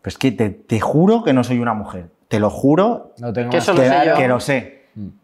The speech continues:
Speaker 1: Pero claro, el espejo me dice que sí y la teoría que tú me estás diciendo me dice que sí. Vale, pues entonces soy un hombre trans.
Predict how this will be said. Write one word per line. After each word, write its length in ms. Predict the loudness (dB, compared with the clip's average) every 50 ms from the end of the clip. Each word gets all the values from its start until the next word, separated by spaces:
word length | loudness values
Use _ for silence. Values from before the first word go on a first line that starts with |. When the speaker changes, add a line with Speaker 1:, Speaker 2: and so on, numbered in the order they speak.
| _ _ _
Speaker 1:
Pero 200 | -2 -2 -2 0
claro, 180 | 0 0 0 0
el 80 | -2
espejo 340 | -4 -8 -8 -10 -6 -4 -4
me 100 | -4 -2
dice 240 | -4 -6 -6 -8 -8
que 120 | -8 -8 -10
sí 320 | -8 -6 -4 -4 -4 -4 -6
y 80 | -6
la 140 | -6 -6 -6
teoría 360 | -6 -8 -8 -4 -4 -4 -4
que 80 | -4 -6
tú 80 | -10 -10
me 80 | -12
estás 180 | -10 -10 -12 -12
diciendo 260 | -10 -8 -6 -4 -4
me 100 | -4 -6
dice 180 | -6 -10 -10 -12
que 80 | -14 -14
sí. 240 | -16 -18 -20 -20 _ _ _ _ _ _ _ _ _ -6
Vale, 200 | -4 -4 -4 -6
pues 160 | -8 -10 -12
entonces 340 | -10 -10 -10 -10 -10 -10 -6
soy 280 | -4 -4 -4 -4 -8 -12
un 140 | -12 -10 -8
hombre 260 | -8 -8 -10 -12 -14
trans. 480 | -18 -18 -20 -20 -20 -20 -20 -20 _ _